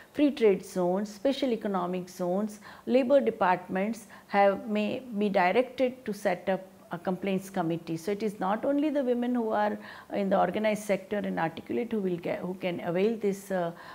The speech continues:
uh, provisions from the sec-, uh, from the act, but it is mandatory for each and every employer, industrial,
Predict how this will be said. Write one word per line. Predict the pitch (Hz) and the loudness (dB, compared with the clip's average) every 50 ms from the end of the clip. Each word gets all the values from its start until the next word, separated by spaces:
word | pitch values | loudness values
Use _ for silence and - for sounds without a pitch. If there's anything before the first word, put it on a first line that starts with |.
| - - - | -18 -12 -6
uh, | - 180 175 175 170 | -2 0 0 0 0
provisions | 170 - 190 190 175 180 170 165 175 190 202 196 - | -2 0 -2 0 0 0 0 0 -2 -4 -4 -4 -4
from | - 180 170 170 | -4 -4 -4 -2
the | 165 170 | -2 -4
sec-, | 165 - - - - - | -4 -4 -6 -8 -8 -8
uh, | 160 160 | -8 -8
from | 165 - 175 165 165 | -4 -2 -2 -2 0
the | 165 | -2
act, | - - 165 175 233 - - - - - - - - - | -2 -2 0 -2 -2 -4 -8 -18 -20 -20 -20 -20 -14 -4
but | - 196 190 | -4 -2 0
it | 196 190 208 | 0 0 0
is | 190 180 | 0 2
mandatory | 185 190 190 226 247 330 330 - 294 214 170 156 156 - - - - | 2 2 2 4 2 2 2 4 2 2 2 0 -4 -8 -14 -20 -10
for | - 214 214 - - - | -2 -2 -2 -2 -2 -2
each | - 277 311 302 311 - - | 2 2 2 2 0 0 0
and | 370 359 - - | 0 0 0 -2
every | - 220 214 208 214 233 262 247 | -2 -2 -2 -2 0 0 2 2
employer, | 196 185 180 - - 175 180 180 170 151 - - - - - | 2 0 -2 -2 0 2 2 2 2 2 0 -4 -10 -14 -6
industrial, | 196 185 190 196 190 196 - 202 196 190 190 - | -2 0 0 0 0 -2 -4 -4 -2 -2 -2 -4